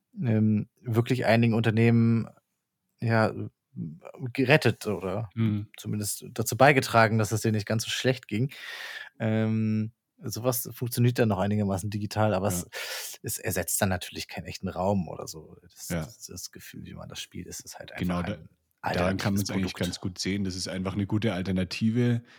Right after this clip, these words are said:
Speaker 2: die dann in solchen Krisenzeiten zum Beispiel genutzt wird. Aber sobald's halt dann wieder möglich ist, äh, physisch <laughs> irgendwas zu machen, dann, äh,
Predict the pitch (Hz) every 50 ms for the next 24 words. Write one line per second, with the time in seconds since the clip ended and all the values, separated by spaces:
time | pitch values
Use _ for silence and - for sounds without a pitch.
0 | _ _ _ - - 95 95 92 92 95 98 82 80 90 92 95 95 92 90 90
1 | 90 90 87 85 87 95 92 - - 95 101 101 110 104 - 110 98 98 - 113
2 | 107 - - 98 92 92 - - 95 90 95 92 98 104 - - - 110 110 98
3 | - 92 90 90 87 85 82 - _ _ - - - 85 - 80 82 92 - -
4 | 110 92 92 87 85 85 85 87 87 87 85 82 - _ _ _ _ - - 92
5 | 98 107 117 110 98 - 92 95 92 - - - - - 90 92 90 87 90 92
6 | - - - - - 120 127 131 - 135 123 117 113 - - - _ - 101 127
7 | 117 113 113 110 - - - 110 104 113 113 120 113 98 95 95 92 92 92 92
8 | 98 98 92 92 95 92 95